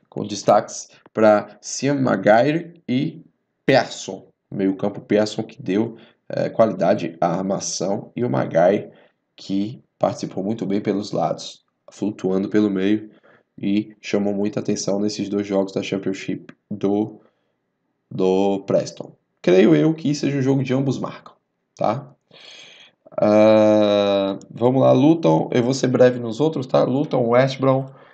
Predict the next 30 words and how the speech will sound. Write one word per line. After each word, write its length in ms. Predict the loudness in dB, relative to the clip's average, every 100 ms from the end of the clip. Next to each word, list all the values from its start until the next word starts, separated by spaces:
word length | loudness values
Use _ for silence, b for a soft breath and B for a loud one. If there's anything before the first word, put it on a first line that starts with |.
| B -6
eu 200 | 2 4
acho 200 | 4 -2
que 80 | -10
é 20 |
jogo 180 | -10 -8
de 80 |
ambos 220 | -10 -8 0
marcam. 460 | 0 0 -4 -6
O 60 | -2
West 220 | -2 -2
Brom, 360 | -2 -2 -4 -14 -4
o 40 | 2
Luton 360 | 4 4 2
que 120 | 0
em 120 | -2 -2
casa, 380 | 0 0 2
apesar 360 | 0 0 0 -2
de 100 | -2
que 120 | -10
subiu, 360 | -8 -8 -4 -2
não 120 | -2
teve 240 | -2 -2
muito 200 | -2 -6 -4
investimento, 460 | -6 -2 -2 0
jogando 280 | 0 0 -2
em 80 | -2
casa 240 | -2 -2
é 20 |
muito 180 | -4 -6
forte, 440 | -6 -6 -6 -16